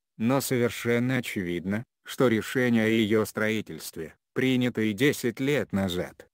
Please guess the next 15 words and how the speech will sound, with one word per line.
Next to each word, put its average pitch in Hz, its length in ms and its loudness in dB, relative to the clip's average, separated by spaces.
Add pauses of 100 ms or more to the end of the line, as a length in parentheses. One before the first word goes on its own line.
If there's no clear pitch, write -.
(140)
имело 107 460 2
политический 101 840 -4
эффект. - 520 -14
Была 117 420 2
инициирована 117 800 0
напряженность 110 800 0
между 110 400 0
Белоруссией 104 720 -2
и 104 40 0
Литвой. 82 580 -6
Конфликт 104 560 -2
связан 123 520 2
с - 80 -8
процессуальными 107 880 0
делами, 107 540 -2